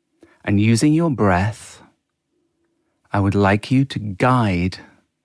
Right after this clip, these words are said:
that golden light down the back of your skull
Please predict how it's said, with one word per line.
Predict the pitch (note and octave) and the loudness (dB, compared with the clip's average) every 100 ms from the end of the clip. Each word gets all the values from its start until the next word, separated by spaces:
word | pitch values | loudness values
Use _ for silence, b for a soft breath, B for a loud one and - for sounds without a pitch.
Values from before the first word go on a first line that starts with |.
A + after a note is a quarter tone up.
| _ _ _ _ _ | _ _ _ _ _
that | G2 - A2+ | -4 -2 -4
golden | - A2 A#2 A#2 B2 C3+ C3+ - | 0 2 4 2 2 2 0 -8
light | A2 G2 F#2 E2+ F2 - - - _ _ _ _ _ _ _ _ _ _ - | -4 0 0 0 -4 -10 -18 -20 _ _ _ _ _ _ _ _ _ _ -14
down | A2+ F#2+ F2+ F#2 G#2+ C#3 C3 - | -4 -2 0 0 2 0 -4 -10
the | - | -8
back | D#2+ E2+ F#2 F2+ G2+ B2 - - _ _ _ - | -8 -8 -2 0 0 -4 -8 -20 _ _ _ -6
of | A#2+ | 0
your | C#3 D3+ | 0 0
skull | - - - F2 E2+ F#2+ | -4 -8 -4 -2 -2 -6